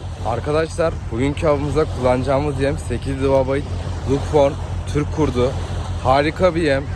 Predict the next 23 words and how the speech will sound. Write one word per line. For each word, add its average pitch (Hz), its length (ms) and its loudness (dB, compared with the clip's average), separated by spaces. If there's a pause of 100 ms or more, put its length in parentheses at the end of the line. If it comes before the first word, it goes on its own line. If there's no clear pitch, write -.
mükemmel. 156 640 2 (680)
Herkese 147 400 4
tavsiye 151 420 2
ederim. 131 260 2 (520)
Abim 127 260 4
çok 143 240 0
güzel 147 220 2
balıklar 139 340 2
yakaladı 135 460 0
bununla. 117 320 -2 (520)
Mükemmel. 123 500 0 (280)
Herkese 117 400 0
tavsiye 120 360 -2
ederim, 113 180 -2
kullanacağımız 117 540 -2
yem 123 120 -2 (100)
bu. 110 100 -2 (460)
Arkadaşlar 151 480 0
attık - 280 -2
oltamızı 135 440 -2
beklemekteyiz 135 760 -2
şu 123 100 -2
an. 127 100 -2